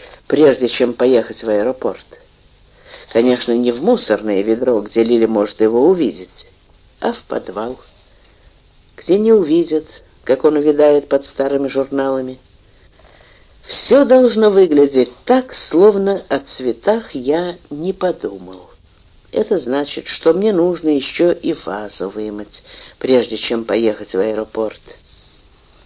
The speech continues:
Лиля уже приземлилась. Гантенбайн чуть не опоздал. В последний момент пришлось смести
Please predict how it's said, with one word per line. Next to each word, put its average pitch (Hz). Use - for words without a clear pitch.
Лиля 214
уже 113
приземлилась. 107
Гантенбайн 160
чуть 147
не 147
опоздал. 147
В -
последний 131
момент 123
пришлось 117
смести 131